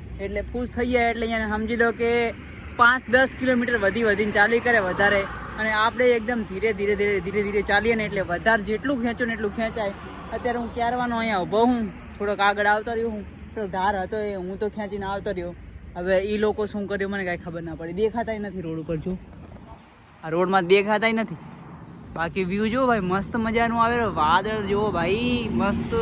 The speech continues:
અને આ વ્યૂ જેટલું સારું દેખાય રહ્યું ને એટલું સારું જ છે મિત્રો. આમ તો થોડીક બે તમારી પાસે રસ્તા છે, જો તમારી પાસે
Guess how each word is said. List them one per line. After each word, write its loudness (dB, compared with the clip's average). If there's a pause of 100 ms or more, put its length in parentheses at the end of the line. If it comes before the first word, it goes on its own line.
(2250)
અને 0
આ 4
વ્યૂ 0
જેટલું 2
સારું 2
દેખાય 6
રહ્યું 0
ને -4 (1120)
એટલું 0
સારું 4
જ -8
છે -2
મિત્રો. -2
આમ 0
તો -4 (560)
થોડીક 4 (180)
બે 8
તમારી 2
પાસે 0
રસ્તા 0
છે, 0 (400)
જો 0
તમારી 4
પાસે 4